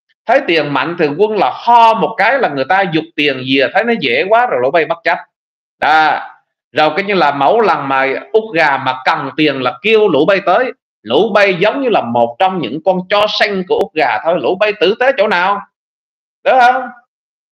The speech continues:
Trời ơi, bay đu vô bay quay mà thằng Thảo, thằng Thảo gì một chín chín mươi nữa. Đó. Cái thứ lũ bay là bây giờ nó thật sự bay dạng là, là đói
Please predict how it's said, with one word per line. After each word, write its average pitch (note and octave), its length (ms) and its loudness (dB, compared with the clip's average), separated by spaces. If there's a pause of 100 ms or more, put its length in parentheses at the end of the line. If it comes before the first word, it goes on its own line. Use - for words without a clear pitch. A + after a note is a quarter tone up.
(920)
Trời F#3 180 4
ơi, A3 180 2
bay A3+ 180 2
đu A#3 320 2
vô A#3 100 4
bay A#3 200 0
quay A#3 180 4
mà G3 120 0
thằng F3+ 240 -4
Thảo, A#3+ 540 2 (100)
thằng F3+ 180 -2
Thảo F#3 320 0
gì G3 200 0
một F3+ 280 0
chín B3 160 -10
chín B3+ 220 -4
mươi A#3+ 240 4
nữa. A3+ 220 0 (1000)
Đó. E3 220 2 (720)
Cái G3 100 -2
thứ B3+ 240 2
lũ F#3+ 220 2
bay G3 260 2
là E3+ 100 2
bây F#3 180 0
giờ D#3+ 200 2
nó E3+ 100 -2
thật D3+ 180 0 (100)
sự C#3 200 2
bay F3+ 400 0
dạng C#3+ 240 0
là, D3+ 120 0 (120)
là B2 280 0 (100)
đói A#3 280 4